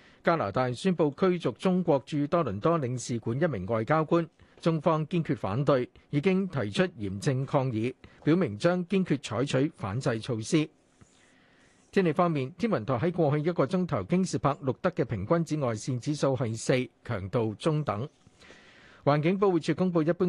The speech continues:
監測站嘅空氣質素健康指數三至四，健康風險水平低至中。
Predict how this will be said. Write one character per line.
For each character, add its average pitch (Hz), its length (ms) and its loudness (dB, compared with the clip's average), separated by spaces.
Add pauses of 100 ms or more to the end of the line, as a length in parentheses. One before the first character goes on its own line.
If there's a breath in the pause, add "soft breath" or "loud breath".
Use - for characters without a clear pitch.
監 170 260 2
測 185 140 0
站 123 200 -4
嘅 127 160 2
空 170 140 4
氣 151 80 4
質 175 140 0
素 151 180 0
健 120 220 -4
康 165 280 2
指 139 160 -6
數 139 220 0
三 175 320 0
至 135 180 -2
四， 131 280 0
健 123 180 -4
康 160 240 2
風 170 220 0
險 143 160 -4
水 127 160 -2
平 90 260 -6
低 156 300 0
至 127 160 -6
中。 170 200 2